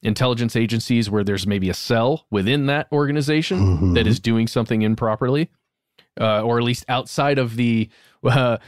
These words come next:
Speaker 1: outside of the terms within the license agreement, let's say. So what is Pegasus specifically? How does it get into your phone? Generally, at least in twenty nineteen,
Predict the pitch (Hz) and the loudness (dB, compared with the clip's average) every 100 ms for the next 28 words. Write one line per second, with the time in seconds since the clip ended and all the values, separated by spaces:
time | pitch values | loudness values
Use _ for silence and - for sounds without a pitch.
0 | - - - 139 135 147 131 117 - - | -20 -6 0 0 0 0 0 -2 -4 -2
1 | 131 117 104 104 110 107 107 107 107 110 | 0 0 0 -2 0 0 0 0 -2 -2
2 | 101 95 92 90 82 - 98 - 101 85 | -4 -4 -2 -2 -4 -4 -6 -4 -2 -2
3 | 80 _ _ _ _ _ - - 147 135 | -4 _ _ _ _ _ -10 0 0 0
4 | _ _ _ _ _ _ - 143 185 170 | _ _ _ _ _ _ -4 0 2 2
5 | 175 156 117 - - - _ - 127 - | 0 0 -2 -8 -14 -18 _ -4 -2 0
6 | 117 98 95 113 123 120 113 117 107 - | -2 0 0 0 0 0 0 0 0 0
7 | 104 - 147 151 147 _ _ _ _ _ | -2 0 0 0 -2 _ _ _ _ _
8 | 120 131 185 185 143 113 127 - 110 123 | -2 0 2 2 2 2 -2 -2 -2 0
9 | 123 117 - 127 117 107 101 - 170 127 | 0 -2 0 0 0 -2 -4 -2 0 0
10 | 123 | 0